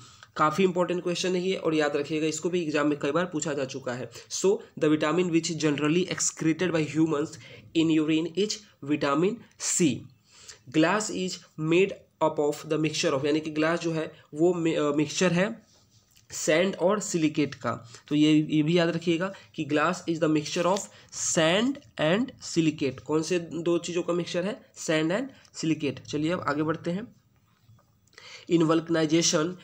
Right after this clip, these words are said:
natural rubber is heated with।" यानी कि वल्कनाइजेशन प्रोसेस में नेचुरल रबर को किसके साथ हीट किया जाता है? तो दोस्तों, ये हीट किया जाता है सल्फर के साथ। आप कमेंट करके बताएंगे कि सल्फर का एटॉमिक नंबर कितना है और एटॉमिक मास कितना है, क्योंकि ये भी आपसे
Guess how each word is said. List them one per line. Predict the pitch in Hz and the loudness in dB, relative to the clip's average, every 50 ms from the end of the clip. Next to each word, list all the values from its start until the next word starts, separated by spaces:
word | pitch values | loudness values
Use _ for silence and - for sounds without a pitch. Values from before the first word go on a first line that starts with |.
| - - - - | -20 -14 -6 -2
natural | 160 160 151 156 - 165 196 202 190 170 | 0 0 2 0 0 0 2 2 4 4
rubber | 175 165 160 175 170 | 4 4 4 2 0
is | 170 160 165 156 - - | 0 0 -2 -2 -2 -4
heated | 160 156 160 175 170 156 | -4 -2 0 0 -2 0
with।" | 143 143 135 117 107 - - - - - - | -2 -2 -4 -4 -6 -10 -20 -20 -16 -8 -2
यानी | 143 151 160 160 | 0 2 2 2
कि | 160 170 | 2 2
वल्कनाइजेशन | 151 160 160 156 160 156 151 143 151 147 - 180 | 2 2 2 2 2 0 2 0 -2 -2 -2 -4
प्रोसेस | 175 - - 156 156 156 - 196 180 - | -6 -2 -2 -2 -2 0 -2 -4 -4 -2
में | 175 165 156 156 | -2 -2 -2 0
नेचुरल | 160 156 156 151 156 165 170 175 170 160 | 0 0 0 0 0 -2 0 0 0 0
रबर | 160 156 165 151 | 0 0 0 -2
को | 151 - 147 151 151 | -4 -4 -4 -6 -6
किसके | - - 165 151 - - 170 | -6 -6 -6 -6 -4 -4 -4
साथ | - 170 160 165 | -4 -4 -4 -2
हीट | 160 156 - | -4 -4 -2
किया | - 156 151 | -2 -2 -2
जाता | 147 139 135 135 | -2 -2 -2 -2
है? | 131 131 | -4 -4
तो | 135 143 | -4 -4
दोस्तों, | 127 143 135 135 151 | -4 -4 -4 0 0
ये | 147 143 | 0 0
हीट | 139 151 151 151 | 0 0 -4 -4
किया | - 165 165 | -2 -4 -2
जाता | 156 156 151 151 160 | -2 -2 -4 -4 -6
है | 156 180 226 277 - - - - - - - - | -6 -6 -6 -8 -10 -16 -20 -20 -20 -20 -18 -14
सल्फर | - - - 160 156 151 160 180 156 | -8 0 2 2 2 4 2 0 0
के | 151 151 139 | 0 -2 -2
साथ। | 139 135 123 123 - - 151 | -2 -2 -4 -4 -4 -6 -6
आप | 151 - | -4 0
कमेंट | - 147 151 156 156 | 2 4 4 4 2
करके | 160 165 151 165 | -2 -4 -2 -2
बताएंगे | 160 156 - 156 160 160 160 165 | -2 0 0 0 0 0 -2 -4
कि | 160 170 | -6 -8
सल्फर | 156 - 151 143 147 160 156 | -8 -6 -6 -4 -4 -4 -6
का | - 170 | -4 -4
एटॉमिक | 151 135 135 143 143 147 160 151 | -6 -4 -4 -4 -2 -2 -4 -2
नंबर | 160 156 160 156 | -2 -2 -2 -2
कितना | 156 156 165 156 165 170 165 | -4 -6 -8 -6 -4 -2 -2
है | 175 185 180 - - | -2 -4 -6 -6 -6
और | 147 143 | -4 -4
एटॉमिक | 131 139 139 143 151 147 - 139 | -2 -4 -2 -2 -4 -6 -6 -4
मास | 147 139 151 170 - | -4 -2 -2 -4 -4
कितना | - - 143 143 139 123 | -8 -8 -6 -4 -4 -4
है, | 123 120 117 - - - - | -4 -6 -8 -12 -18 -12 -4
क्योंकि | - 156 143 147 151 | -4 -2 -2 -2 -2
ये | 147 143 151 | 0 0 0
भी | 147 160 165 | 0 0 -2
आपसे | 156 156 - - 185 233 | -2 -4 -4 -6 -6 -6